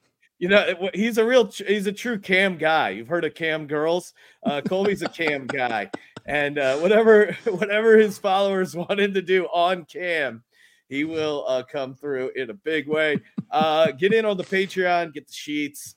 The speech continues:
uh, get the, uh, free pick'em contest, uh, super fun, sports gambling podcast dot com slash Patreon, sports gambling podcast dot com slash Daytona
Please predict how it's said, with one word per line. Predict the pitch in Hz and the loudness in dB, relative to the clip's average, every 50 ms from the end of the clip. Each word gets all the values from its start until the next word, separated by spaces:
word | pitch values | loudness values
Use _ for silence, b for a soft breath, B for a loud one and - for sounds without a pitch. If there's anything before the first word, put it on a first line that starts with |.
| _ | _
uh, | - 120 120 120 113 | -10 -8 -8 -8 -10
get | 101 131 131 127 _ | _ -10 -10 -10 _
the, | 117 120 117 | -14 -10 -8
uh, | 113 113 110 | -8 -8 -10
free | 101 _ 139 139 123 | -10 _ -12 -12 -12
pick'em | 123 135 117 _ 117 110 107 | -12 -14 -16 _ -16 -20 -12
contest, | - 113 107 104 101 98 107 101 98 - - 80 98 | -10 -10 -10 -10 -10 _ -10 -10 -10 -12 -14 -14 -14
uh, | 104 | -14
super | - - 107 104 101 | -16 -18 -20 -20 -14
fun, | _ 113 107 104 | _ -10 -10 -10
sports | 98 _ 113 101 | -12 _ -20 -16
gambling | - 110 107 107 95 | -14 -14 -12 -12 -12
podcast | 101 113 101 98 101 90 - | -10 -10 -10 -10 -10 -14 -16
dot | - 101 | -16 -10
com | - 147 160 160 156 - b b b b b | -4 -2 -2 -2 -2 -6 b b b b b
slash | _ - 123 - _ - | _ -12 -12 -12 _ 0
Patreon, | 180 202 196 - 196 196 190 180 175 - | 2 2 2 4 4 4 4 4 2 0
sports | - 165 151 - | -6 -10 -10 -6
gambling | - 165 156 156 147 | -6 -4 -4 -2 -2
podcast | 156 143 143 139 151 139 135 | -2 -2 0 -2 -4 -6 -4
dot | - 135 135 | -4 -6 -6
com | - 156 147 147 | -4 -8 -8 -6
slash | 143 - 156 143 - | -4 -6 -6 -6 -2
Daytona | _ 151 151 156 147 - - 151 175 208 262 277 233 147 - | _ 2 2 2 0 -2 0 2 2 2 2 2 0 0 -2